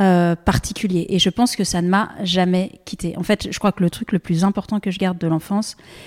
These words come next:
c'est cette, euh, c'est cette, ce rapport à la sensualité, à la glisse et à la solitude. Euh,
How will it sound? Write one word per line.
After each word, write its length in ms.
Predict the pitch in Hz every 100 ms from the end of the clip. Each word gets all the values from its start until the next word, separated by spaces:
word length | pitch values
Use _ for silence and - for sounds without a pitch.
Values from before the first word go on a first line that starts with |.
| - - -
c'est 180 | -
cette, 300 | 185 185 -
euh, 640 | 180 170 160 156 156 - 175
c'est 180 | - 185
cette, 260 | 165 - _
ce 160 | 202 -
rapport 440 | 170 175 - 202
à 100 | 185
la 240 | 170 156 156
sensualité, 720 | - 175 190 180 175 233 226
à 60 | 185
la 120 | 160
glisse 380 | 196 240 - 170
et 60 |
à 40 | 156
la 100 | 156
solitude. 500 | 202 185 - 175 190 - _ _ - - - - - - -
Euh, 720 | 185 180 175 175 175 175